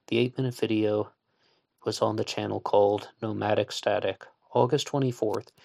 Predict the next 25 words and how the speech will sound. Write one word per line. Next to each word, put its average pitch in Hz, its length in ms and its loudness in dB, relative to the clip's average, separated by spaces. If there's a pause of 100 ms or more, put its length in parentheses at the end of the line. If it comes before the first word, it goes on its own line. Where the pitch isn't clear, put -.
(320)
near 131 140 2
the 127 160 0
end 117 160 2
of 104 100 0
August, 107 320 0 (540)
Petito's 110 580 2
regular 117 460 2
contact 113 560 -2
with 117 100 0
her 113 140 0
family 107 400 -4
stopped. - 420 -2 (400)
August 135 320 4
twenty-fifth, 123 640 -2
Nicole 135 360 2
Schmidt, 104 500 -6
Petito's 127 480 0
mother, 110 220 0
speaks - 300 -6
to 117 100 -2
her 117 100 2
daughter 110 340 4
for 117 220 0
the 101 180 2
last 113 720 -2